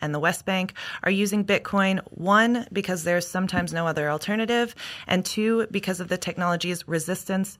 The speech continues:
to censorship. This latter piece is especially important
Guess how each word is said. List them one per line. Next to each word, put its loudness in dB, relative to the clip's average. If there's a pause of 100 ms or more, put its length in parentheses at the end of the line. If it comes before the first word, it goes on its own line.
to -6
censorship. -8 (480)
This 0
latter 4
piece -2
is -4
especially 0
important -2